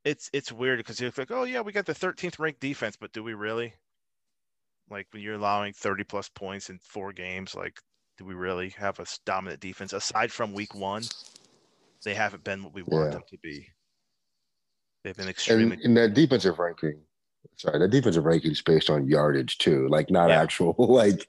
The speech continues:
Speaker 1: Points
Speaker 2: you know,
Speaker 1: allowed.
Speaker 2: gameplay.
Speaker 1: Th-, that,
Speaker 2: Yeah,
Speaker 1: it,
Speaker 2: yeah.
Speaker 1: it's, it's,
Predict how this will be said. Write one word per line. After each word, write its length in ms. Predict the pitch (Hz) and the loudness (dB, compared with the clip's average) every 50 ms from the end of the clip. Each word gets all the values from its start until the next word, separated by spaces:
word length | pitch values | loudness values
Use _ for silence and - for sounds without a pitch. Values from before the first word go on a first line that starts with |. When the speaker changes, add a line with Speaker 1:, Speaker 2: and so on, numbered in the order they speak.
| - - - - - - _ - | -16 -18 -20 -20 -20 -18 _ -2
Speaker 1:
Points 300 | - 107 101 85 - - | 2 4 4 4 2 0
Speaker 2:
you 60 | 107 | 2
know, 80 | 101 | 4
Speaker 1:
allowed. 300 | 98 98 98 92 92 90 85 | 6 6 8 8 6 4 4
Speaker 2:
gameplay. 440 | - 92 78 71 67 67 76 76 - - _ _ - | 2 0 2 2 0 -4 -8 -12 -14 -16 _ _ -2
Speaker 1:
Th-, 180 | - - 156 147 | 0 0 2 4
that, 140 | 156 123 | 6 6
Speaker 2:
Yeah, 280 | 120 135 143 143 175 156 | 8 8 8 6 6 4
Speaker 1:
it, 160 | 175 170 170 - | 2 0 -2 0
Speaker 2:
yeah. 200 | - 190 170 175 | 2 4 6 6
Speaker 1:
it's, 280 | - 175 180 170 - - - - | 6 4 2 2 0 -4 -2 -2
it's, 180 | 175 156 - | -2 -2 -2